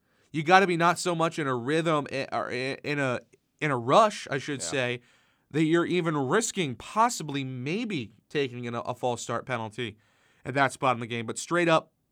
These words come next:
Speaker 1: the, the offense has to be better. There's no question about it. But you mentioned the defense, how well they played. I mean, you give up sixteen points against an A C C team. That's pretty good. That's pretty darn good. Yeah, they gave up sixty-one against Maryland. I think that was a bit of an anomaly,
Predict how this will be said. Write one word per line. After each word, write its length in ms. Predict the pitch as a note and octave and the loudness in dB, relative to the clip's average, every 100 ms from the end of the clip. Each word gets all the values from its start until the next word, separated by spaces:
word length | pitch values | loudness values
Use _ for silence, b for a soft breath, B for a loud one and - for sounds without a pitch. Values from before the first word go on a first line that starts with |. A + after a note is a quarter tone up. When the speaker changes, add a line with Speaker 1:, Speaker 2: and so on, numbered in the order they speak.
| _ | _
Speaker 1:
the, 220 | C3 C#3 - | -6 -6 -2
the 140 | D3 | 4
offense 440 | D3 D#3 E3+ D#3 | 8 8 4 -4
has 260 | D3+ C#3+ C#3 | 0 0 -2
to 40 | |
be 100 | C3+ | -6
better. 360 | A#2+ A#2 A#2 A#2+ A#2+ | -4 -2 -2 -4 -6
There's 240 | C3 B2+ | -8 -4
no 120 | D3 | -6
question 380 | C#3+ C#3 B2+ C3+ | -2 -4 -4 -6
about 240 | B2 B2 | -2 -2
it. 60 | B2 | -2
But 100 | B2+ | -4
you 80 | D3 | -4
mentioned 240 | F3+ F3 | -4 -2
the 220 | C#3 C3 | -6 -6
defense, 340 | C#3 C3+ B2 - B B B B | -4 -4 -6 -8 B B B B
how 180 | D3+ | 8
well 220 | D#3 D3 C3 | 10 8 4
they 160 | C3+ | 2
played. 320 | C#3 C3+ B2 G#2+ | 0 -2 -2 -4
I 120 | B2+ | -4
mean, 220 | C3+ C3 _ | -4 -6 _
you 100 | - | -10
give 160 | A#2+ D3 | -4 0
up 140 | C3 | -2
sixteen 420 | - C3+ - C3 A2 | -4 -8 -8 -10 -8
points 360 | C3 B2 A#2+ | -6 -6 -6
against 400 | C3 A#2+ A2+ - - | -10 -8 -10 -12 -12
an 80 | B2 | -8
A 100 | A#2+ | -8
C 180 | - A#2 | -8 -10
C 200 | - B2+ | -10 -10
team. 320 | D3 D3 D3 _ _ _ _ _ | -8 -8 -10 _ _ _ _ _
That's 200 | - D3 | 0 0
pretty 220 | - D3+ | 0 -2
good. 220 | C3 A2+ - _ _ | 0 -4 -6 _ _
That's 180 | C#3 C#3 _ _ | -6 -6 _ _
pretty 300 | - E3 E3 | -6 -2 0
darn 240 | C#3+ C3 B2 | 2 0 0
good. 240 | A#2+ G2+ _ b b b b | -4 -6 _ b b b b
Yeah, 220 | D#3 D#3 | 4 4
they 100 | D3+ | 4
gave 200 | D#3 D#3 | 2 2
up 120 | - | 0
sixty-one 720 | - F3+ F3 - D3+ C#3+ C#3+ | -2 -4 -4 -4 -2 0 0
against 320 | C3+ C3+ C3+ | -2 -6 -6
Maryland. 460 | B2+ A#2 A2+ A2 - - | -6 -4 -4 -6 -10 -10
I 40 | |
think 180 | D#3 D3 | -8 0
that 120 | C#3+ | 2
was 120 | C3+ | 2
a 40 | B2+ | -4
bit 180 | C3 | -2
of 100 | C#3 | -2
an 40 | D3 | -2
anomaly, 600 | D3 A#2 G#2+ G#2+ A2 | -2 -4 -4 -6 -8